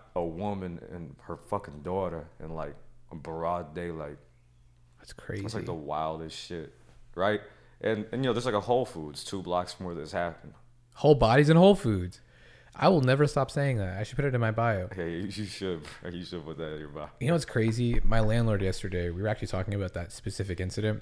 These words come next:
Speaker 2: 'cause it happened outside of one of his buildings. Like, he was saying,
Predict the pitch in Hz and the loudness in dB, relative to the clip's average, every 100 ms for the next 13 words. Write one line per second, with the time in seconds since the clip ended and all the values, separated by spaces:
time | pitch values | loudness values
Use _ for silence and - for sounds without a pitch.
0 | - - 101 104 101 101 95 - 95 92 | -6 -2 2 2 2 0 0 0 0 0
1 | 92 87 - 95 95 92 107 - - - | 0 -2 -4 -6 -4 -8 -12 -18 -20 -20
2 | - - - _ _ _ 104 95 - _ | -20 -20 -20 _ _ _ -2 -2 -10 _
3 | _ - 120 123 - - 113 110 104 101 | _ -2 4 4 4 2 4 6 2 0